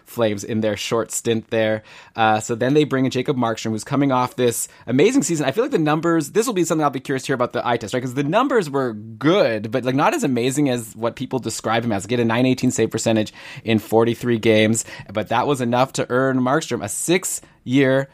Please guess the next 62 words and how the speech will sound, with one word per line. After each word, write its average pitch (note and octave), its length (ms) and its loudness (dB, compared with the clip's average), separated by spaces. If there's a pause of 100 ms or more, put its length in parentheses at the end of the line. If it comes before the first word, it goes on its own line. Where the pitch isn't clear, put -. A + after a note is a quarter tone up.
six - 300 -2
million C3 380 2
per C3 280 0
year A#2 520 -2
contract G2+ 580 -2 (240)
with A#2 200 0
Calgary. G#2 640 -2
Gotta B2+ 300 4
assume C#3 240 0
at B2+ 80 -2
this A#2+ 140 -4
point A2+ 260 2
that A#2 140 0
means A2 240 -4 (240)
Rittich D3 320 0
is D3+ 100 -2
the C#3+ 80 -6
backup. A#2+ 260 0
You'll E3 120 0
let G#3+ 120 0
me G3 80 -4
know E3+ 100 0
if D#3 80 -2
I C#3+ 80 0
disagree, B2 280 -6
but A2 100 -4
I'm C3+ 120 0
gonna D#3+ 100 -2
assume D3 260 -2
Rittich B2 220 0
and B2 80 -4
his A#2 120 -4
nine A#2 140 -2
oh A#2 40 -2
seven A2+ 220 -2
save A2+ 200 -2
percentage A2 540 -2 (340)
and A2+ 300 2
him A2+ 260 0
continually D3 800 0
getting B2 380 0
usurped B2+ 560 -2 (220)
by A#2 180 2
a A2+ 120 -2
different A#2 300 -6
guy, A2 240 0
Talbot A2+ 320 0
last G#2+ 240 0
year, A2+ 80 -4
Mike A2 180 -2
Smith A2 220 -8
the G#2+ 60 -8
year A2+ 80 -2
before. A2 240 0
I'm G#2+ 100 2
assuming C3 280 0
Rittich C#3 200 2
is C3 80 -4
for - 100 -10
sure C#3+ 140 -2
the C3+ 80 0
backup. A#2+ 400 -2